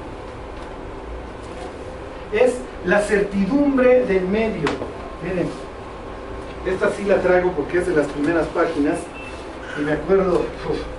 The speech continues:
esperen. No, no lo voy a encontrar. Ahí está. El crítico de cine David Thompson observó que, se abren comillas, "las dudas pueden considerarse débiles ante la certidumbre del medio".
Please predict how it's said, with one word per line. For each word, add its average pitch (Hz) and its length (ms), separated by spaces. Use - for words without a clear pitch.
esperen. 139 360
No, 135 80
no 139 220
lo 135 100
voy 135 120
a 139 80
encontrar. 131 460
Ahí 170 60
está. 151 260
El 185 120
crítico 294 440
de 208 140
cine 247 300
David 220 400
Thompson 196 420
observó 165 520
que, 190 240
se 190 80
abren 202 200
comillas, 147 400
"las 196 240
dudas 277 460
pueden 247 300
considerarse 170 840
débiles 254 520
ante 180 280
la 165 100
certidumbre 247 800
del 165 220
medio". 151 320